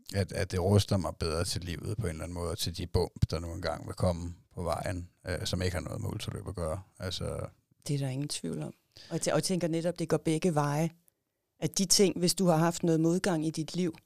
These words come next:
Speaker 2: jamen det er typisk, så kan du rigtig, så kan du bruge den styrke, det har givet dig i ultraløbet, og omvendt, den modgang, du møder i ultraløbet, når du kommer om på den anden side,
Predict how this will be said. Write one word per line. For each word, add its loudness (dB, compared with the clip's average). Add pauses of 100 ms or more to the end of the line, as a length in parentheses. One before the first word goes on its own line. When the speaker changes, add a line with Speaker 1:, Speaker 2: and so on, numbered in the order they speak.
(100)
Speaker 2:
jamen 0
det -2
er -2
typisk, 2
så 4
kan 0
du 2
rigtig, 0
så 2
kan 0
du 2
bruge 2
den 4
styrke, 2
det 2
har 2
givet -2
dig -2
i -2
ultraløbet, 0
og -2
omvendt, 2 (260)
den 4
modgang, 2
du 0
møder 4
i -4
ultraløbet, 2
når 4
du -2
kommer 2
om 2
på -4
den 4
anden 2
side, -4